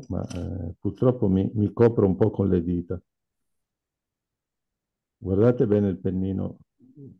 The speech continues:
tolgo un po' le dita, vediamo se riesco a farlo. Sto, sto lavorando come i calligrafi <laughs> orientali, va bene,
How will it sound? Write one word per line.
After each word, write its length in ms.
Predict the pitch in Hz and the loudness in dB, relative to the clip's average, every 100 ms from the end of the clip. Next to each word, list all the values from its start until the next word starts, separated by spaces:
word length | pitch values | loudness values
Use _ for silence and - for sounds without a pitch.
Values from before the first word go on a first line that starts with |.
| _ _ | _ _
tolgo 280 | 98 95 95 | 0 2 0
un 120 | 92 | 0
po' 120 | 101 | 2
le 160 | 98 90 | 2 2
dita, 300 | 107 104 95 | 2 2 0
vediamo 300 | 92 95 98 | 0 0 -2
se 160 | - | -4
riesco 280 | 92 90 - | -4 -4 -8
a 40 | - | -10
farlo. 480 | 92 87 87 90 - _ _ _ _ _ _ _ _ _ _ _ | -6 -6 -6 -10 -14 _ _ _ _ _ _ _ _ _ _ _
Sto, 280 | _ - 113 | _ -4 -4
sto 180 | - 117 | 4 6
lavorando 560 | 117 117 120 123 117 | 8 10 10 10 8
come 260 | 117 120 120 | 6 6 6
i 20 | |
calligrafi 680 | 117 113 113 117 110 107 104 113 | 6 6 6 6 4 4 0 0
<laughs> 1200 | - 113 104 - 92 - _ _ _ _ - - | 0 0 0 -2 -6 -8 _ _ _ _ -16 -8
orientali, 960 | 117 117 104 110 101 - 98 92 90 90 | -4 0 2 2 0 -2 -2 -4 -6 -6
va 180 | 104 | -4
bene, 320 | 98 92 92 | -4 -4 -6